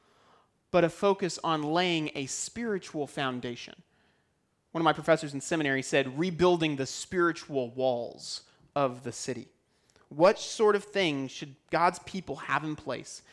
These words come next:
in order to worship him rightly? And there's three movements, if we're just gonna work through the text quickly, that we can see.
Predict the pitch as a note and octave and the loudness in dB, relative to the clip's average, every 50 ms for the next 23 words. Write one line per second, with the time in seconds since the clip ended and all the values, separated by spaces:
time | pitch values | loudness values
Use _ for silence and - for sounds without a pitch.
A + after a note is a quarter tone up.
0 | - - _ - - D#3 - - D#3 D#3+ D#3+ D3+ C#3+ C#3 - - - _ _ - | -20 -16 _ -8 -6 -6 -2 0 2 2 2 2 0 -2 -4 -8 -20 _ _ -14
1 | - - D#3 C3+ C3 C#3+ D3 C#3+ - - D3 - - - C#3 B2 A#2 A#2+ A#2 - | -8 -8 -8 -6 -2 -2 -2 -2 -2 -4 -8 -8 -8 -8 -8 -6 -6 -8 -8 -12
2 | _ _ _ _ _ - C#3 C3 C3 B2+ B2 - B2+ - C#3+ - - E3 F3 F3+ | _ _ _ _ _ -6 0 2 4 4 2 0 -6 -14 -10 -6 0 2 4 4
3 | E3+ - - - G#3 A3+ C#4 C#4 A#3 G3+ F#3 F3+ F3 D3 - C#3 C3 C3+ C#3 - | 2 2 -2 -4 -2 0 0 2 6 8 8 8 8 6 2 -4 -4 -4 -4 -4
4 | E3 D#3+ F3 F#3+ F#3+ G3 F#3+ - G3 F3+ E3 C#3+ C#3 D#3+ F3+ F#3 - - - G3 | -2 0 2 2 2 2 0 -2 0 0 0 2 2 2 2 0 0 -6 -10 -10
5 | F3 D#3 - - - F3+ D3+ - - - - - - F3+ E3+ - D3 C3 B2 B2+ | -8 -8 -10 -4 -2 -2 -2 -2 -4 -16 -8 -4 -2 -2 -2 -2 -4 -6 -4 -4
6 | C3+ D3+ E3 F3 E3+ E3+ E3+ D#3+ C#3+ - - - - A3+ - C3+ B2+ | -4 -2 -2 -2 -4 -4 -4 -6 -6 -6 -6 -6 -4 -4 -4 -4 -6